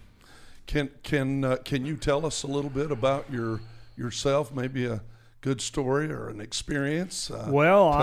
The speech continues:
Speaker 1: us.
Speaker 2: I'm, I was born in Michigan, born poor, raised poor. My mommy raised, my dad died when I was young. Mom raised four boys, all demon driven. And, um,
Speaker 1: <laughs> Just
Speaker 2: I'm
Speaker 1: right out the bat. You're just gonna
Speaker 2: just,
Speaker 1: say that right
Speaker 2: just
Speaker 1: off the
Speaker 2: get
Speaker 1: bat.
Speaker 2: that all right out
Speaker 1: Just
Speaker 2: there
Speaker 1: get
Speaker 2: up
Speaker 1: it out
Speaker 2: front.
Speaker 1: there.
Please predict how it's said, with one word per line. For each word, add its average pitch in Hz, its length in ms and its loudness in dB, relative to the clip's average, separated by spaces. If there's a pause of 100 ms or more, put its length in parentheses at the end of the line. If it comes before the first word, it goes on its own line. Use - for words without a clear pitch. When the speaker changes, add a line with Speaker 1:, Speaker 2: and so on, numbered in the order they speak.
(120)
Speaker 1:
us. 139 220 2
Speaker 2:
I'm, 117 100 -8 (580)
I 139 220 2
was 147 180 2
born 147 380 2
in 135 140 0
Michigan, 143 500 -2
born 143 320 0
poor, 147 420 2
raised 139 440 0
poor. 139 440 -2
My 131 220 -2
mommy 139 400 2
raised, 135 460 0 (760)
my 139 100 6
dad 151 300 10
died 139 240 6
when 131 160 0
I 127 100 -2
was 123 200 -4
young. 131 340 0
Mom 127 320 -2
raised 127 240 -4
four 123 220 -6
boys, 120 440 -2
all 139 220 2
demon 127 400 2
driven. 120 400 -4 (1120)
And, 123 320 0
um, 123 720 4
Speaker 1:
<laughs> 175 120 -2 (280)
Just - 80 0 (160)
Speaker 2:
I'm - 20 6
Speaker 1:
right 180 240 10
out 185 220 8
the 165 80 2
bat. 147 340 6
You're 143 140 2
just 143 100 -8
gonna 143 140 6
Speaker 2:
just, - 160 2
Speaker 1:
say 151 160 2
that 143 180 0
right 131 220 -2
Speaker 2:
just 127 180 2
Speaker 1:
off 127 60 -6
the 143 60 6
Speaker 2:
get 151 80 10
Speaker 1:
bat. - 40 -6
Speaker 2:
that 147 200 10
all 147 200 12
right 147 180 10
out 143 200 10
Speaker 1:
Just - 80 -2
Speaker 2:
there 143 160 8
Speaker 1:
get 143 80 8
Speaker 2:
up 165 60 8
Speaker 1:
it - 20 4
out 180 60 2
Speaker 2:
front. 160 520 4
Speaker 1:
there. 143 120 -8